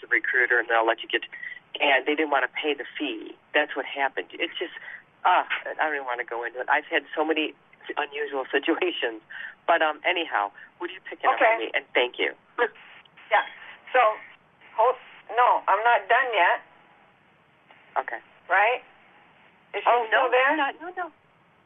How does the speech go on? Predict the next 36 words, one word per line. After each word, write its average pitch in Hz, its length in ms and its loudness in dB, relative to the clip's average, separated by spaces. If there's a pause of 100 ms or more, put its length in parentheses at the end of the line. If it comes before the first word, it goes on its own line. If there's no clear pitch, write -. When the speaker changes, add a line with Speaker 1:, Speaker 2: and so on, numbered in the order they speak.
Speaker 1:
Yeah, 392 160 4
I'm 381 220 2
still 392 180 6
here. 370 320 0 (640)
Speaker 2:
Oh, - 80 4
I 254 160 6
thought 285 240 4
you 233 240 -4
said, 196 320 4
Speaker 1:
I'm - 80 4
Speaker 2:
"That's 202 80 6
Speaker 1:
still 220 160 2
Speaker 2:
enough 214 320 2
for - 80 -14
me." 208 320 0 (400)
Okay. 220 400 4
Oh, 247 80 8
I 247 240 6
see. - 160 -2
Speaker 1:
Yeah, 220 160 4
for 202 80 0
me, - 320 -2
yakking. 185 380 0 (120)
Speaker 2:
<laughs> - 140 -2
Speaker 1:
I'm 180 100 0
gonna 175 140 -2
let 170 180 0
you 202 220 -12
talk. 131 240 4
That's 156 160 0
what 151 80 -4
I 131 160 2
meant. - 240 -6 (560)
Speaker 2:
Okay. 240 460 6 (180)
Speaker 1:
<laughs> - 240 2
Speaker 2:
So, 269 400 4